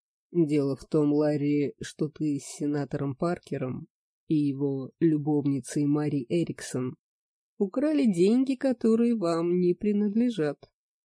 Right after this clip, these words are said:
А меня послали, чтобы я их у вас забрал. Только и всего». «Я тебя не понимаю»,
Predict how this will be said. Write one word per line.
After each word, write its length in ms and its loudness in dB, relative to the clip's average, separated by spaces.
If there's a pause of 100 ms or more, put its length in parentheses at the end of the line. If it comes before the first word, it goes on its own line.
(360)
А 100 0
меня 420 2
послали, 680 0 (300)
чтобы 400 0
я 200 4
их 220 -2
у 80 -2
вас 300 0
забрал. 540 -2 (920)
Только 340 0
и 140 0
всего». 560 -2 (1300)
«Я 280 -6
тебя 320 -4
не 140 -4
понимаю», 800 -2